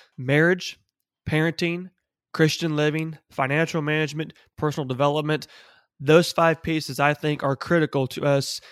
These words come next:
being able to achieve our goals, being able to be happy, being able to be successful, being able to live productive,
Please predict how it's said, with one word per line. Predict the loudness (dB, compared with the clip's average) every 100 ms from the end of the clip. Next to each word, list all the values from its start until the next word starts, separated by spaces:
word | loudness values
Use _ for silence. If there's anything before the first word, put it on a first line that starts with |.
| -20 -20 -20 _
being | 0
able | 2 2 0
to | 0
achieve | 0 2 2 6
our | 6
goals, | 4 2 0
being | 0
able | -2 -2 -4
to | -2
be | 2 2 0 -4 _ _
happy, | 0 4 4 2 0
being | 0
able | -2 -2
to | -2
be | -4
successful, | -4 -8 0 2 2 -4 -4
being | -4 -2
able | -2 -2
to | -6 -6
live | -2 0 -2 -6
productive, | -2 0 0 2 0 0